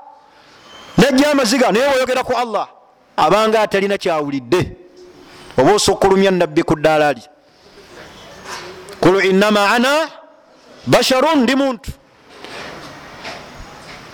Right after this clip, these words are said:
Muntu Nabbi sallallahu alayhi wa sallam. Mulina omumuteeka mu ddaala lye ery'obwa Nabbi,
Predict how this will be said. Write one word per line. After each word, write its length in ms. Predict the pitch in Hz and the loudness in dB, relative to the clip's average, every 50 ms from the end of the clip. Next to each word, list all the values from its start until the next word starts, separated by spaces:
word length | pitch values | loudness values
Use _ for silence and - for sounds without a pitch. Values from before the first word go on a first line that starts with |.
| - - | -6 0
Muntu 320 | - 180 226 247 240 - 269 | 2 2 2 2 2 2 2
Nabbi 240 | 262 269 254 240 233 | 2 2 0 0 0
sallallahu 400 | - 254 247 240 226 226 226 214 | 0 0 0 0 0 0 0 0
alayhi 160 | 190 208 214 | -2 -2 -2
wa 80 | 202 | -4
sallam. 360 | 185 - - 185 165 151 127 117 - - - _ _ _ _ - - - - - - - - - - - - - | -4 -4 -6 -6 -4 -6 -6 -8 -10 -18 -20 _ _ _ _ -20 -20 -20 -20 -20 -18 -18 -18 -18 -18 -12 -2 0
Mulina 240 | 165 214 262 269 285 | 2 2 2 2 2
omumuteeka 440 | 269 262 269 - 247 240 233 254 254 | 2 0 0 2 0 0 2 0 0
mu 120 | 247 262 | 0 0
ddaala 360 | 214 233 254 254 247 247 254 | 0 0 0 2 2 0 0
lye 120 | 247 233 220 | 0 0 -2
ery'obwa 340 | 214 233 247 240 233 226 | -2 -2 -2 -2 -2 -4
Nabbi, 560 | 202 202 214 226 196 180 202 233 226 214 170 | -4 -4 -4 -6 -6 -4 -4 -4 -4 -6 -10